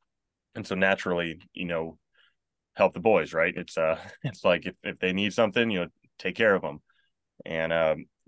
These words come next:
that, that ended up rotating into a larger thing of what we do today. Uh,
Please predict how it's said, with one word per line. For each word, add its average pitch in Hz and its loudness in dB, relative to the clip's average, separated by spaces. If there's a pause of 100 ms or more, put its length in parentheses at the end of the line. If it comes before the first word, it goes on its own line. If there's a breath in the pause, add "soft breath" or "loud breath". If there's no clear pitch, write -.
(140)
that, 101 4 (420)
that 104 2
ended 104 -2
up 95 2
rotating 95 -2
into 90 -6
a - 0
larger 90 2
thing 95 -2
of 82 -6
what 90 0
we 87 -4
do 87 -4
today. 85 -2 (180)
Uh, 80 -2